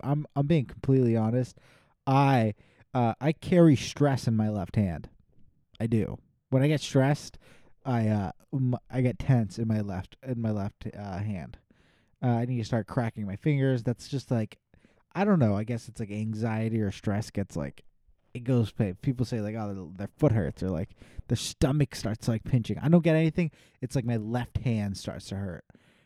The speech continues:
Um, uh, I thought, <laughs> uh, yeah, yeah, it wasn't great. My left hand, let me tell you, is, like, shaking from all the times <laughs> I cracked it.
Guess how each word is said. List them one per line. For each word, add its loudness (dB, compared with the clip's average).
Um, -6
uh, 4
I 8
thought, 4
<laughs> -16
uh, 4
yeah, -4
yeah, -4
it -2
wasn't 0
great. -6
My 0
left 4
hand, 4
let 6
me 6
tell 4
you, 8
is, 4
like, 0
shaking 0
from -4
all 0
the -2
times -4
<laughs> -4
I 2
cracked -4
it. -10